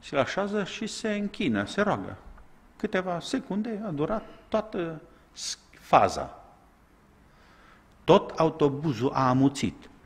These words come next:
Nu s-a auzit nimic în autobuz. Nimeni n-a zis nimic.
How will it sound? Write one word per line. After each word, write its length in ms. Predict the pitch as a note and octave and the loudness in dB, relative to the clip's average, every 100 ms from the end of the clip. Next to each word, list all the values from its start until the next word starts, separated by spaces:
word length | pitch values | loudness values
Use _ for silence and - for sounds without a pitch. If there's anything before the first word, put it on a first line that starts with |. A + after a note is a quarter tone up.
| - | -4
Nu 80 | C#3 | -2
s-a 140 | - | 2
auzit 220 | C#3 A#2+ B2+ | 4 4 4
nimic 280 | B2 F#2 - - - - - - | 4 0 -8 -16 -14 -12 -12 -6
în 100 | G2+ | -6
autobuz. 420 | - G#2 - - - - - - - - - - - - - - - - - - | -6 -12 -16 -18 -20 -20 -20 -20 -20 -20 -20 -20 -20 -20 -20 -20 -20 -20 -20 -8
Nimeni 260 | - D#3+ E3 | 0 2 4
n-a 80 | E3+ | 4
zis 220 | D3+ C#3+ | 2 2
nimic. 280 | D3+ A#2+ | 0 0